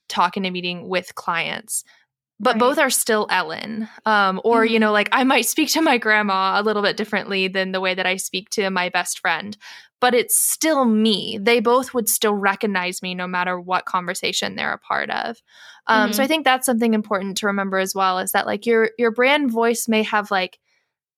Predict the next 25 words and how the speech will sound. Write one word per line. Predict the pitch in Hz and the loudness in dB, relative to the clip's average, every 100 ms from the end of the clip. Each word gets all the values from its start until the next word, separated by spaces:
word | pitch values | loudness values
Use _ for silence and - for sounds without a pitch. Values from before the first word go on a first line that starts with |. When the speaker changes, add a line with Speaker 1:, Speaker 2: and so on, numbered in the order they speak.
| _ | _
Speaker 1:
slightly | - - 277 269 302 | -4 2 2 2 0
different | 262 254 233 | 0 2 0
inflections | 220 220 220 - 277 277 285 277 - - - | 0 2 0 2 0 0 0 -2 -4 -10 -8
depending | 220 226 233 233 | -4 0 2 4
on | 233 214 | 4 2
the | 208 | 2
setting, | 202 196 233 262 269 - | 2 2 2 0 -2 2
but | 208 196 | 2 2
no | 220 233 | 2 4
matter | 247 247 214 | 6 4 2
what, | 202 233 214 190 | 2 2 2 2
everybody | 208 208 220 214 | -2 0 0 0
still | 202 - 196 | 0 2 0
recognizes | 185 185 190 202 190 180 180 180 185 | 2 0 2 -2 0 -2 -2 -2 -2
your | 180 | -2
brand | 180 170 175 175 | -2 -2 -2 -2
in | 175 | -4
the | 175 | -6
room, | - 180 165 185 | -4 -4 -4 -6
no | 180 | -4
matter | 175 175 170 | 0 0 0
what | 170 - | -2 -2
room | 165 - | -6 -6
they're | 180 - | -6 -6
in. | - - 214 220 | -6 -8 -8 -8